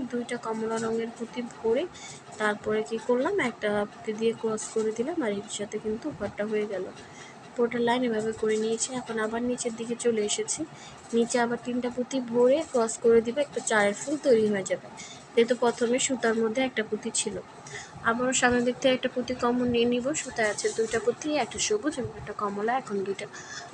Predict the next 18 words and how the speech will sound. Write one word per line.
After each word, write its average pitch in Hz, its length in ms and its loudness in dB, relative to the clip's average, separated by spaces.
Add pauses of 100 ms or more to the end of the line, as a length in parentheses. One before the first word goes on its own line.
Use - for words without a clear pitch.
(140)
কমলা 208 320 2
রঙের 226 300 2
পুঁতি 240 220 -2 (120)
ভরে 240 280 8
ক্রস 214 240 2 (100)
করে 208 200 2
দিব। 208 140 -4 (2750)
আবারও 240 360 0
সামনের 247 300 -2
দিক 233 220 -2
থেকে 247 260 -4
একটা 240 200 -4
পুঁতি 233 300 -6
কমন 233 300 -2
নিয়ে 226 220 2
নিব 226 140 -2 (260)
এবং 214 220 -4
দুইটা 220 220 -6